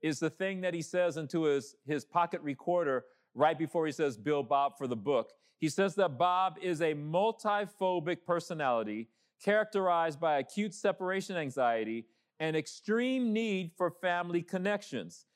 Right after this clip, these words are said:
He is exactly on the money. The only thing that he didn't anticipate was that the family connection that he needed to lead him out of his, of all of those issues was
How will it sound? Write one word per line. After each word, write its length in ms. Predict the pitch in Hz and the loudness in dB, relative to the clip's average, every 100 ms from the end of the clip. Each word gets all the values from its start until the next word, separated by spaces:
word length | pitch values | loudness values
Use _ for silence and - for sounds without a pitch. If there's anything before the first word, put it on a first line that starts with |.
| _ _ | _ _
He 200 | 247 254 | 0 2
is 160 | 220 190 | 4 2
exactly 1000 | 160 117 117 160 208 247 247 220 208 202 | -2 -6 -2 2 4 2 -2 0 0 2
on 460 | 175 175 175 180 | 0 2 0 -2
the 100 | 180 | -4
money. 540 | 180 214 233 156 92 - _ _ _ 147 | 0 0 0 -2 -6 -14 _ _ _ 0
The 160 | 180 | 2
only 260 | 220 254 214 | 4 2 0
thing 280 | - 240 226 | -2 -2 0
that 120 | 202 | 0
he 100 | 240 | 2
didn't 220 | 220 202 | 2 2
anticipate 960 | 185 160 - 294 - 196 180 139 151 - _ _ | -2 -4 0 0 0 -2 0 0 -2 -10 _ _
was 160 | 165 165 | -2 2
that 220 | 190 180 | 2 2
the 80 | 175 | -2
family 480 | - 214 240 233 214 | 0 -4 0 0 0
connection 720 | 208 202 202 226 - 190 170 | 0 0 0 0 -2 -4 0
that 180 | 170 160 | 0 0
he 140 | 175 | -2
needed 560 | 165 185 214 160 139 151 _ _ - | -2 0 2 4 2 0 _ _ -2
to 100 | 175 | 0
lead 220 | 160 190 | 2 2
him 200 | 175 170 170 | 2 0 0
out 400 | 151 185 185 160 151 | 2 4 4 2 0
of 140 | 147 | 2
his, 240 | 160 151 - | 2 0 2
of 180 | 147 131 | 0 2
all 200 | 143 143 | 2 2
of 40 | |
those 160 | 139 131 | -2 -2
issues 420 | 135 - 139 - _ _ - | -4 -4 -6 -6 _ _ 2
was 400 | 160 147 120 | 4 4 0